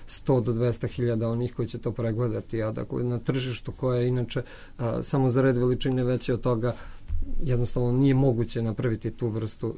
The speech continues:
tu vrstu prodora. A, što opet otvara neka druga pitanja, dakle,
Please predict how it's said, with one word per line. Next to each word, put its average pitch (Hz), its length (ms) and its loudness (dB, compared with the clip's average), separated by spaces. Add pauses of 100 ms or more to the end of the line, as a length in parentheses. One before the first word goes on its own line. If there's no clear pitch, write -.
tu 113 120 -4
vrstu 110 300 -4
prodora. 110 480 -4 (360)
A, 120 200 -2
što 127 500 0
opet 131 380 0
otvara 127 340 2
neka 123 180 -2
druga 127 240 4
pitanja, 117 400 -4
dakle, 117 440 -4